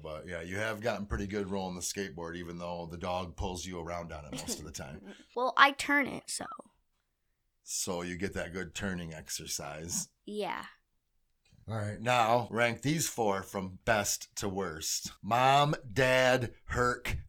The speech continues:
Speaker 1: B.
Speaker 2: How can I do that? That's hard.
Speaker 1: Well, that's the whole point. You just gotta answer it, best to worst.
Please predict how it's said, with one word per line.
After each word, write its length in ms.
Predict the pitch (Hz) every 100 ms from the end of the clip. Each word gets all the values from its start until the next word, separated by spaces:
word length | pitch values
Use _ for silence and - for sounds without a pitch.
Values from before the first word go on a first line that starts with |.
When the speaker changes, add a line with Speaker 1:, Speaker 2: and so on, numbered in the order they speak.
| 101 101
Speaker 1:
B. 420 | 123 104 90 82 -
Speaker 2:
How 240 | 269 302
can 220 | 339 392
I 100 | 370
do 220 | 311 311 294
that? 480 | 294 320 294 - -
That's 160 | 220 -
hard. 600 | - 262 240 202 - - - -
Speaker 1:
Well, 140 | 104
that's 180 | 110 104
the 80 | 117
whole 160 | 123
point. 300 | 123 151 143
You 100 | 107
just 160 | 104 98
gotta 200 | 107 110
answer 340 | 117 131 101
it, 120 | 92 95
best 280 | 107 -
to 60 | 120
worst. 500 | 120 110 95 - -